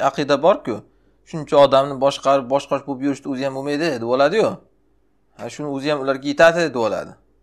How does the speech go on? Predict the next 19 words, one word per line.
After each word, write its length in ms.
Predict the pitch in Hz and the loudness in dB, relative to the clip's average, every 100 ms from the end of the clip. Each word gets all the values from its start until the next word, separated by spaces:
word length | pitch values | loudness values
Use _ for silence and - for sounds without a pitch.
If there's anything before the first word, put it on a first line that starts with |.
| _ _ 143 | _ _ 0
Ular 160 | 185 | 6
ham 120 | 226 190 | 6 4
o'zini 180 | 185 226 | -4 -4
shunaqa 260 | 175 147 | -2 0
deb 100 | 175 | 0
aldaydi, 380 | 185 117 101 95 | 0 0 0 -6
podshohlar 500 | - 123 - 104 95 | -4 -4 -4 -6 -8
ham. 140 | 82 87 _ _ _ _ _ _ - | -10 -12 _ _ _ _ _ _ 2
Va 100 | 151 | 4
unutadiki, 640 | 180 208 175 165 143 165 370 403 - _ _ _ | 4 4 6 6 4 2 2 2 -6 _ _ _
"Ha, 40 | 123 | -16
siz 140 | 156 | -14
podshoh 380 | - 156 156 202 | 0 2 4 2
ekansiz, 360 | - 190 135 113 | 2 0 -2 0
Alloh 260 | 120 156 175 | 0 4 4
qarang, 260 | - 175 143 | 2 2 4
rasuliga 460 | 151 160 180 180 180 | 4 4 2 2 2
nima 200 | 147 110 | 0 -2
deydi? 240 | 101 151 | -4 -6